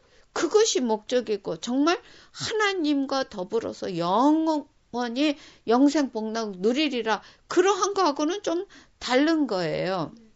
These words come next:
하나의 도피성같이 하나의 그냥 소망같이 생각하지 지금 예수님이 나의 하나님으로 계신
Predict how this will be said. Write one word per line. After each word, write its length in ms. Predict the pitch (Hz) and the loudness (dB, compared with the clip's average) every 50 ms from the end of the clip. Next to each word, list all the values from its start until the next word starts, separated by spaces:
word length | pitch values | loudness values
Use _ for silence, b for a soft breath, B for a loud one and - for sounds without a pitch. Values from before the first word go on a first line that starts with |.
| _ _ _ _ _ _ _ _ _ _ _ _ - b b b | _ _ _ _ _ _ _ _ _ _ _ _ -20 b b b
하나의 500 | b - 311 277 233 226 214 196 190 - | b 0 2 2 2 2 2 0 -2 2
도피성같이 1200 | - 214 220 220 - 320 294 - 294 247 220 185 143 104 - - - - - 139 156 156 - - b b b b b b b | 4 4 4 4 2 -4 -4 -2 -4 -6 -4 -4 -6 -6 -6 -6 -10 -12 -10 -8 -6 -8 -8 -10 b b b b b b b
하나의 560 | b 320 285 247 240 226 214 202 208 208 - - b b b b - | b -2 0 0 0 0 -2 -2 -4 -4 -6 -8 b b b b -8
그냥 360 | - 240 220 214 202 196 190 | -4 -4 -2 -2 -4 -6 -8
소망같이 800 | - - - 392 381 381 415 370 320 294 269 240 226 - - 214 | -8 -6 -4 -2 -2 0 2 2 2 2 0 -2 -4 -4 -8 -10
생각하지 800 | - 233 208 202 202 202 - - 208 196 190 - 277 320 494 B B B B B B - | -8 -8 -8 -8 -8 -10 -10 -8 -8 -8 -6 -4 -4 -4 -4 B B B B B B 2
지금 480 | - - 320 311 - 320 269 196 165 b b b b b b b | 4 4 4 4 4 2 2 2 0 b b b b b b b
예수님이 640 | 208 254 262 - 320 302 277 254 247 240 233 254 254 | 2 2 2 2 2 0 0 0 0 -2 -4 -4 -4
나의 300 | 214 202 190 196 233 277 | -2 -2 0 0 0 0
하나님으로 680 | 302 302 269 269 262 233 226 220 214 214 226 220 220 | 0 0 -2 -2 -4 -6 -6 -8 -8 -6 -6 -6 -6
계신 560 | - - 208 214 214 - - 285 247 190 147 | -4 -4 -4 -4 -4 -2 -2 -2 0 -2 -4